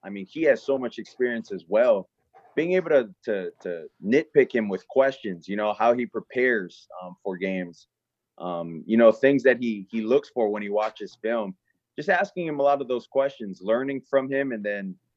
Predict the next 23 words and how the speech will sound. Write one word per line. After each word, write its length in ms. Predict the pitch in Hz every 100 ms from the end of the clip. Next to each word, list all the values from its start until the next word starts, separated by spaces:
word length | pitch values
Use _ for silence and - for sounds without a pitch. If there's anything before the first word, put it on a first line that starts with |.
| - _ -
kinda 200 | 143 131
taking, 600 | - 143 139 127 110 95 _ _ _ -
taking, 480 | 135 127 117 101 90 _ _ _ _ _ _ _
I 100 | 107
guess, 300 | 104 98 - _ _
my 260 | 101 110 127
way 200 | 127 113
of 140 | 98
doing 240 | - 107 104
things 320 | 110 110 95
and, 180 | 90 87
and 140 | 92 92
kinda 240 | 113 101
implementing 540 | 110 113 107 107 107
it 160 | 104 -
with 180 | 92 -
his 340 | 110 113 92
and, 200 | 90 87 -
and 300 | 87 87 87
moving 300 | 98 107 101
forward 360 | - 107 107 92
with 180 | 87
that. 300 | - 101 90